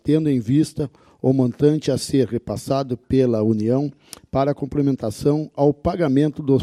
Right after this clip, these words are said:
piso salarial para os profissionais da enfermagem. Sendo que tínhamos para o momento, reteremos voto de mais alta estima,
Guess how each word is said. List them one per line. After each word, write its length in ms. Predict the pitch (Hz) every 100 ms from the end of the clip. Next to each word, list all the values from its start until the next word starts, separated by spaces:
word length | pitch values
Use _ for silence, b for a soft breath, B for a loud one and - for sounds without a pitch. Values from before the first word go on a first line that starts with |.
| -
piso 340 | 147 147 127
salarial 640 | 120 127 120 113 131 143 - b b b
para 200 | 135 139
os 60 | 131
profissionais 640 | 143 - - 113 127 135
da 140 | 127
enfermagem. 760 | 131 123 - 135 113 95 80 - _ b b b
Sendo 380 | - 165 170 156
que 140 | 143
tínhamos 400 | - 147 127 -
para 280 | - 123 107
o 60 |
momento, 480 | 107 98 123 151 -
reteremos 580 | 131 131 120 117 139 123
voto 380 | 101 127 127 120
de 160 | 113
mais 380 | 107 127 151 120
alta 260 | 139 139 131
estima, 540 | 120 - - 98 87